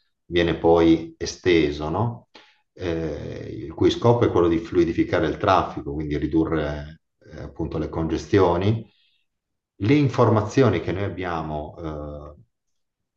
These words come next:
che, e che utilizziamo per fare questo mestiere, che, eh, sono legate al sistema di, di controllo semaforico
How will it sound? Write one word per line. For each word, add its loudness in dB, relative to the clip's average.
che, -8
e -8
che -6
utilizziamo -2
per -6
fare -4
questo -6
mestiere, -2
che, -12
eh, -12
sono -6
legate -2
al -4
sistema -6
di, -6
di -8
controllo 0
semaforico -2